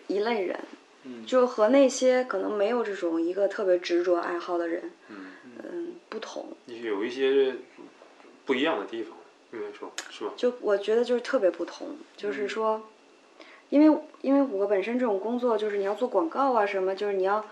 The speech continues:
Speaker 1: 你要知道这消费者的行为啊，
Speaker 3: 嗯。
Speaker 1: 他们心理啊什么。
Speaker 3: 嗯。
Speaker 2: 嗯。
Speaker 1: 我忽然发现，就是我，我，我根本就，就是如-，我，我如果不去调查啊，我不去问啊，
Speaker 3: 嗯。
Speaker 1: 我根本不知道别人是怎么回事儿。因为我觉得我已经和他们非常不同了。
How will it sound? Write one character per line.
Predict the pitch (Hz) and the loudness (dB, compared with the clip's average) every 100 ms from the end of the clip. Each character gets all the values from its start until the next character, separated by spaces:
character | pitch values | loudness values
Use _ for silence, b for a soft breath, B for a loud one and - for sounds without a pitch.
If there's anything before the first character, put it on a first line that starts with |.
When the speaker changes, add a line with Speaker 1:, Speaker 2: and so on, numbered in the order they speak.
| B B B B - | B B B B -4
Speaker 1:
你 | |
要 | 190 | 4
知 | 262 | 6
道 | |
这 | 254 233 | 6 6
消 | 277 | 6
费 | 262 | 8
者 | 202 | 8
的 | 185 | 8
行 | 190 202 247 | 6 0 4
为 | 262 214 | 6 8
啊， | 208 | 8
Speaker 3:
嗯。 | |
Speaker 1:
他 | 240 | 6
们 | 240 | 0
心 | - 277 | 4 6
理 | 247 | 6
啊 | 180 | 6
什 | 180 | 2
么。 | |
Speaker 3:
嗯。 | 180 110 101 - - | -2 -4 -6 -12 -18
Speaker 2:
嗯。 | 139 127 117 - | -14 -14 -14 -10
Speaker 1:
我 | |
忽 | - 277 | 2 2
然 | 277 | 6
发 | 269 | 6
现， | 269 254 202 - B B B B B _ _ | 4 2 0 -6 B B B B B _ _
就 | - 208 | -8 -6
是 | 196 190 | -2 -2
我， | 185 190 | 2 2
我， | 196 202 - | 4 2 2
我 | 202 | 0
根 | 196 294 | 6 6
本 | 226 | 8
就， | 202 190 - - | 6 6 4 -4
就 | - 202 | -4 -2
是 | |
如-， | 196 226 - - | -2 -2 -6 4
我， | 190 185 - - - _ - | 6 6 2 -20 -20 _ -2
我 | 202 190 | 6 6
如 | 214 | 8
果 | 254 202 | 4 4
不 | 208 | 2
去 | 214 | -2
调 | 247 285 220 | 6 6 6
查 | - - | 0 -4
啊， | - 170 170 | -2 -4 -6
我 | |
不 | 170 | -4
去 | 214 | 0
问 | 254 330 | 6 6
啊， | 165 110 - - | 6 -2 -8 -12
Speaker 3:
嗯。 | - | 2
Speaker 1:
我 | |
根 | 247 | 6
本 | 269 185 | 6 6
不 | 165 | 0
知 | |
道 | 170 | -2
别 | 160 160 | 0 2
人 | 165 185 | 2 0
是 | |
怎 | 175 | -6
么 | - | -12
回 | 175 | -12
事 | 165 - | -10 -8
儿。 | - _ _ _ _ | -10 _ _ _ _
因 | 254 | 6
为 | 277 | 8
我 | 185 | 8
觉 | |
得 | 214 | 6
我 | 220 | 6
已 | 226 | 4
经 | 202 | 0
和 | 220 | -2
他 | 233 | -2
们 | 226 | -4
非 | - 277 | 2 4
常 | 285 202 | 4 0
不 | 320 | -4
同 | - - - | -6 -8 -10
了。 | - | -10